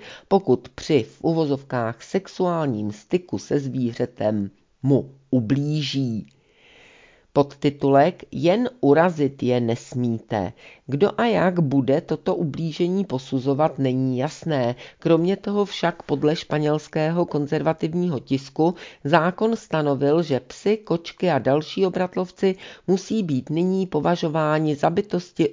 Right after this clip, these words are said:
obdařené city. Nyní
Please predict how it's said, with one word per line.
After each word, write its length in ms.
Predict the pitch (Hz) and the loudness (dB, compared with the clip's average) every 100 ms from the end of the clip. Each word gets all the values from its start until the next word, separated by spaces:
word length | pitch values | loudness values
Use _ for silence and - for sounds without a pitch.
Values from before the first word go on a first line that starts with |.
| - | 2
obdařené 840 | 165 135 147 143 139 127 117 110 113 | 0 2 -2 -2 -2 -2 0 -2 -6
city. 560 | - 151 143 - 120 - _ _ _ _ - | -4 -4 -2 0 -2 -2 _ _ _ _ 2
Nyní 560 | 160 143 147 135 151 | 4 4 4 2 2